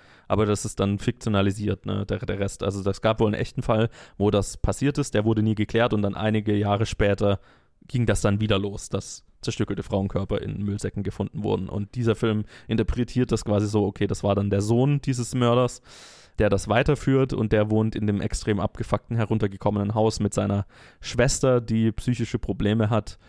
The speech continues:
auch eine, eine Betro-, eine Sozialarbeiterin als Betreuerin hat, die immer mal vorbeischaut, aber der spielt sie mir so ein bisschen was vor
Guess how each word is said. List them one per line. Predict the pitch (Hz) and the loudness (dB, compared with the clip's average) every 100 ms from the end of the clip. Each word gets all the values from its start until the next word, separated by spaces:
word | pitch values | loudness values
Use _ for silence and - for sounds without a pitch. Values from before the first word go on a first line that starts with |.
| - - - | -20 -20 -10
auch | - 98 | -4 -2
eine, | - 98 - | -2 -2 -2
eine | 95 98 98 | -2 -4 -2
Betro-, | 101 - - | -4 -4 -4
eine | 98 | -2
Sozialarbeiterin | 98 104 - 101 104 104 104 101 107 101 101 | -2 -2 0 2 2 2 2 2 0 0 0
als | 101 - | -4 -4
Betreuerin | - - 104 107 107 107 | -6 0 2 4 2 0
hat, | 113 - | -2 -4
die | - | -4
immer | - 104 | 0 2
mal | 101 98 | 2 0
vorbeischaut, | 98 98 104 - 101 104 | 0 2 2 2 0 0
aber | - 98 | -2 -2
der | 95 | -2
spielt | - - 104 | -4 -6 -4
sie | 107 | -4
mir | 104 | -4
so | 101 | -2
ein | 98 | -2
bisschen | 98 98 | -2 -4
was | 101 | -6
vor | - 123 127 | -2 0 0